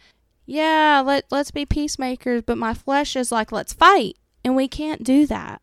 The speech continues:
as Christians. And that even though people have persecuted me, or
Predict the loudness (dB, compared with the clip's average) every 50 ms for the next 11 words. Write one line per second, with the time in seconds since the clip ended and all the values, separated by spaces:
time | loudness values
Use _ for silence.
0 | _ -8 -8 -8 -8 -8 -6 -4 -4 -4 -6 -8 -12 -14 -14 -16 -18 -16 -14 -14
1 | -14 -16 -18 -20 -20 -20 -20 -20 -20 -20 -20 -20 -20 -20 _ _ -6 -4 0 2
2 | 4 4 4 2 0 -4 -12 -20 -20 -20 -20 -20 -8 -4 -2 0 2 2 4 2
3 | 4 2 2 0 0 -4 -6 -6 -4 -2 -2 -2 -2 -4 -6 -8 -10 -10 -6 -6
4 | -6 -4 -4 -6 -6 -6 -6 -6 -6 -6 -6 -4 -2 -2 0 0 0 0 -2